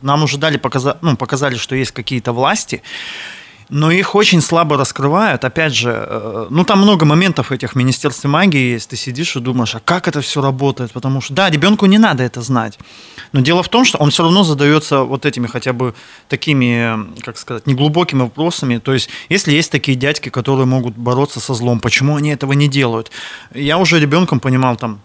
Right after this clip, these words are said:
про маховик времени мы ещё поговорим, что есть такая сила,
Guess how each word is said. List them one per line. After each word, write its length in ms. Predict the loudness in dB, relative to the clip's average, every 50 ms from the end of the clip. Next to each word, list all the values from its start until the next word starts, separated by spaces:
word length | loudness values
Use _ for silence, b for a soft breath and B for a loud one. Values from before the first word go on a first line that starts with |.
| _ _ _
про 100 | -4 0
маховик 420 | 0 0 0 0 0 -2 -2 -2 -2
времени 320 | 0 0 0 0 0 0
мы 100 | -2 -2
ещё 180 | -4 -6 -8 -6
поговорим, 460 | -6 -2 0 2 2 4 2 2 0 B B
что 200 | B -2 0 0
есть 240 | 2 2 0 0 -2
такая 280 | -4 -2 0 0 0 0
сила, 460 | -2 -4 -4 -2 -2 0 0 -2 -4